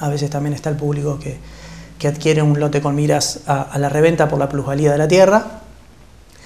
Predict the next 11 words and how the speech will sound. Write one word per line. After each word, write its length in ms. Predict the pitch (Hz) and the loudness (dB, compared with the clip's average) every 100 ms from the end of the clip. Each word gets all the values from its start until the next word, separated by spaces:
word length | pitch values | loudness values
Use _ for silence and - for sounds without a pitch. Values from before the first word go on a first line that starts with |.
| - - - - - | -20 -20 -20 -12 -4
Y 680 | 180 175 170 170 165 160 156 | 0 2 2 2 0 0 2
tenemos 320 | 175 185 180 | 2 4 2
ot-, 220 | 170 170 | 0 2
otro 220 | 175 170 175 | 2 4 2
sector 380 | 190 196 202 220 | 0 2 2 2
que 180 | 170 | 0
es 180 | 156 - | -2 -2
apartamentos, 600 | 151 147 147 180 175 151 | 0 2 2 0 0 -2
casonas 340 | 151 147 165 165 | -2 -4 0 4
de 80 | |
Laras, 400 | 185 175 190 - | 6 6 4 -2